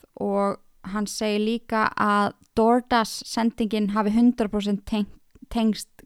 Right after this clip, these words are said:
glæpnum. Ekki það að sendillinn hafi tengst honum eitthvað eða neitt svoleiðis, heldur bara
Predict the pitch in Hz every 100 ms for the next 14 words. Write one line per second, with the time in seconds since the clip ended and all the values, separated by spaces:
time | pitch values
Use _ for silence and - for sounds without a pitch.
0 | - 190 180 - 165 170 - - - 233
1 | 233 247 220 202 - 240 294 - 254 254
2 | 247 247 247 _ - - 262 247 - 226
3 | 233 - 220 214 214 226 - 254 247 233
4 | - _ - - - 226 - 208 214